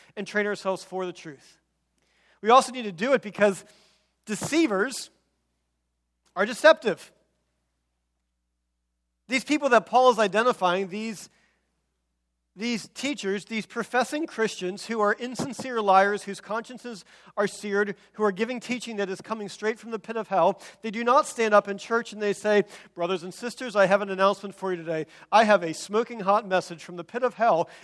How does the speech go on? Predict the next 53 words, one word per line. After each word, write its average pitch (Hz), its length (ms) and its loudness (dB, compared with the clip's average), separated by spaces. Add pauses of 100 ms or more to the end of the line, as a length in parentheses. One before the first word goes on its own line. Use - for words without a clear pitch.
and 214 100 -8
my 269 140 4
conscience 247 460 -6
has 202 160 -6
been 208 180 -14
seared, 262 380 -12
sincered 220 480 -14
by 180 140 4
this, 180 180 -8
and 214 100 -12
my 214 140 0
desire 196 460 4
is 180 80 -8
to 190 100 -16
lead 185 240 -8
you 202 120 -6
as-, 190 200 -10 (320)
lead 185 260 -12
you 190 120 -8
astray 175 320 -12
from 165 160 -18
the 160 60 -14
truth." 147 360 -20 (960)
It 196 60 -12
doesn't 247 280 4
come 302 240 -2
that 147 180 2
way. 120 100 -20 (1200)
Rather, 240 220 6
the 226 140 4
way 233 200 6
that 262 140 2
it 226 100 2
comes, 233 380 0
the 208 100 -2
way 214 140 2
that 233 140 2
deceivers 220 600 -10
work 208 280 -2
is 175 80 -6
that 185 180 -4
the 196 80 -10
deceivers 208 640 -12
work 185 280 -6
deceptively. 170 760 -2 (1200)
They 208 100 4
work 240 200 4
in 226 80 -4
ways 214 160 4
that 180 140 -6
you 214 60 -10
don't 208 200 0
see. 196 400 -6